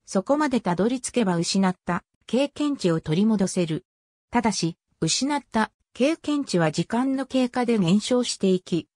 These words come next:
最後には消滅する。また、さらに死亡するとその時点で消滅する。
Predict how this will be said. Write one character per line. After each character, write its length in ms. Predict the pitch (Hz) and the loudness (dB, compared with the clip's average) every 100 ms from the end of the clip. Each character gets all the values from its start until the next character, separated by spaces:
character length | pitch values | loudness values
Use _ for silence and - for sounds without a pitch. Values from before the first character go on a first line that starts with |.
| _ | _
最 300 | - 240 320 | -6 -2 0
後 120 | 262 220 | 2 2
に 160 | 165 | 2
は 100 | 143 | 0
消 240 | 139 165 208 | 0 0 2
滅 220 | 247 - | 2 -2
す 200 | - 156 | -6 -4
る。 180 | 151 - _ _ _ _ | -4 -8 _ _ _ _
ま 140 | 185 | -4
た、 260 | 190 196 - _ _ | 0 0 0 _ _
さ 180 | - 294 | -4 0
ら 140 | 320 | 2
に 120 | 254 175 | 2 2
死 160 | - | 0
亡 180 | 180 262 | 0 0
す 140 | - | -2
る 120 | 254 247 | -2 -2
と 100 | 185 | -2
そ 180 | - | 2
の 140 | 190 214 | 2 2
時 140 | 190 | -2
点 240 | - 226 214 | 0 2 2
で 100 | 202 | 0
消 260 | - 240 | 2 2
滅 200 | 233 214 - | 2 0 -2
す 240 | - 165 | -6 -4
る。 160 | 151 | -6